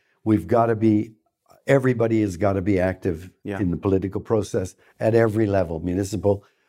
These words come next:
Speaker 1: provincial,
Speaker 2: You're basically
Speaker 1: and federal.
Speaker 2: calling for a revolution. We need a revolution of
Speaker 1: Well,
Speaker 2: sorts.
Speaker 1: no, I'm just saying let's have responsible democracy where everybody, like the Australians,
Speaker 2: Yeah.
Speaker 1: where everybody votes.
Speaker 2: Is there such a thing as responsible democracy? 'Cause
Speaker 1: Well, it's the
Speaker 2: democracy seems to be kind of,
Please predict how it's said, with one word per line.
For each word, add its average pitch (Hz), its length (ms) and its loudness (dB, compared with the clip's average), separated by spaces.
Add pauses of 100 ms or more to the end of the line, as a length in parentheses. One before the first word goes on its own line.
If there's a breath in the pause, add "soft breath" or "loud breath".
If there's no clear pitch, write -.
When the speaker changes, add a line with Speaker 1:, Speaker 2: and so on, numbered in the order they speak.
(160 soft breath)
Speaker 1:
provincial, 101 320 0
Speaker 2:
You're 160 120 -2
basically 87 140 -6
Speaker 1:
and 120 140 -4
federal. 90 80 -4
Speaker 2:
calling 107 180 -2
for 107 120 -4
a - 20 -4
revolution. 95 560 -6
We 113 80 0
need 113 160 -2
a 101 40 -2
revolution 95 500 -6
of 92 60 -10
Speaker 1:
Well, 214 120 0
Speaker 2:
sorts. 220 80 -2
Speaker 1:
no, 240 220 0
I'm 143 120 -2
just 170 240 -4
saying 190 240 2
let's 165 240 0
have 160 420 0 (220 loud breath)
responsible 147 720 0
democracy 180 720 -2
where 135 320 0
everybody, 156 760 0 (200 loud breath)
like 147 240 2
the 180 100 2
Australians, 143 800 0
Speaker 2:
Yeah. 104 120 -14 (100)
Speaker 1:
where 156 240 4
everybody 175 720 0
votes. 220 580 0 (320)
Speaker 2:
Is 160 100 2
there 208 100 2
such 202 220 -4
a 196 60 -6
thing 214 200 -2
as 196 120 -2
responsible 196 420 -4
democracy? 196 560 -6
'Cause 170 280 -12
Speaker 1:
Well, 185 300 2
it's 165 100 -2
the 151 40 0
Speaker 2:
democracy 180 380 -2
seems 170 260 -4
to 147 180 -2
be 143 200 -12
kind 151 180 2
of, 131 160 -2